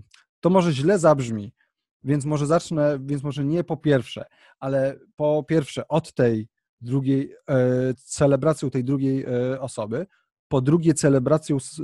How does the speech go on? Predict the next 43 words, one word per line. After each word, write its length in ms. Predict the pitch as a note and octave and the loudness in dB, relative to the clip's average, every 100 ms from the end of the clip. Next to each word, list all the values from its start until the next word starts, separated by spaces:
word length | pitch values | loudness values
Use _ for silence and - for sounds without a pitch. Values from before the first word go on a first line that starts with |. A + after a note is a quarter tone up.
| C#3 | -6
samego 400 | - C3+ D3 D#3+ | 2 4 6 4
siebie, 300 | - B2 A2+ | 4 2 2
tego, 200 | C#3 C3 | 2 2
że 140 | B2 | 4
ja 100 | C3+ | 4
mam 140 | F#3 F3 | 4 2
te 160 | E3+ | 0
wartości, 400 | D3 C3+ C#3 - | 0 0 -2 -6
tego, 160 | C3 A#2 | -6 -4
że 160 | A#2+ | -2
ja 80 | C3 | 0
jestem 280 | D#3 - C#3 | -2 -2 -2
dumny, 320 | C#3 B2 B2 - _ - | 0 -2 -4 -8 _ -10
tego, 180 | B2+ | -6
że 120 | B2 C3+ | -2 0
ja, 320 | D#3 F3 C3+ | 0 -2 -4
że 160 | B2+ | -2
ja 140 | C#3 D#3 | 0 0
jestem 280 | D3+ C3+ B2+ | 0 -2 2
godzien, 360 | A#2+ A#2 G3 - _ - | 2 2 -2 -6 _ 0
no 80 | |
i 60 | A3 | 0
po 120 | G#3 | 0
trzecie 280 | - G3 G3 | -6 -4 -2
jest 200 | F#3 D#3 | -2 -4
w 40 | |
ogóle 260 | D#3+ E3+ E3+ | -4 -2 -4
celebracją 640 | - F3 E3 D#3+ E3 E3 | -2 -2 0 -2 -2 -4
świata, 380 | - - D#3 B2+ | -6 -4 -2 -2
jest, 280 | C3 - _ _ _ _ | -2 -4 _ _ _ _
e, 200 | C3+ C3+ | -6 -4
tak 180 | D3+ - | -4 -6
jak 80 | C#3 | -6
sztuka 540 | - - E3+ C3 A#2+ - _ _ - | -6 -6 0 2 2 0 _ _ -2
może 560 | B2 C#3+ C3+ B2 A#2+ C#3+ - - | 2 4 4 4 2 -6 -16 -8
afirmować 600 | B2 B2+ C3 B2+ B2+ - | -6 -2 2 4 2 0
życie, 480 | A2+ A#2 D#3 F3+ E3+ | -4 -2 0 0 0
tak, 140 | D3 - _ _ | -4 -6 _ _
tak, 220 | - C#3 - - D3+ C3+ _ - | -2 -2 -2 -8 -6 -6 _ -12
tak 140 | C3 | -4
samo 220 | D#3+ D#3 | -2 0
odpowiedni 520 | C#3+ - B2 C#3 D3+ | -2 -2 -2 0 0
seks 280 | C#3 C3 C3 | -2 -6 -8